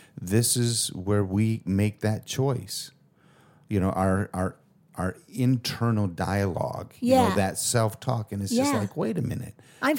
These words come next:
Speaker 1: I'm going,
Speaker 2: focusing.
Speaker 1: I'm gonna choose to set my attention." You know, I'm
Speaker 2: Yes.
Speaker 1: going,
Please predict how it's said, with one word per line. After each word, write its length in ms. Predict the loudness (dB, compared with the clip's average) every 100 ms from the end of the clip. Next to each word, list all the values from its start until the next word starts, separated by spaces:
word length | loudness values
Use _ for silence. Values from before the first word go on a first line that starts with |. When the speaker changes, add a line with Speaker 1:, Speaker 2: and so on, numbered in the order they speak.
| 2
Speaker 1:
I'm 260 | 2 4
going, 260 | 6 6 6 4
Speaker 2:
focusing. 560 | 2 0 -2 -2 -4 -4
Speaker 1:
I'm 220 | 0 2
gonna 240 | 2 2 2
choose 840 | -2 -6 -2 0 0 0 -4 -8
to 160 | -8
set 600 | -4 -2 0 0 -2 -6 -12
my 320 | -6 -4 -2
attention." 840 | -4 -8 -12 -4 -2 -2 -6 -12 -8
You 200 | -2 2 2
know, 120 | 2
I'm 180 | 0 0
Speaker 2:
Yes. 60 | 2
Speaker 1:
going, 320 | 2 2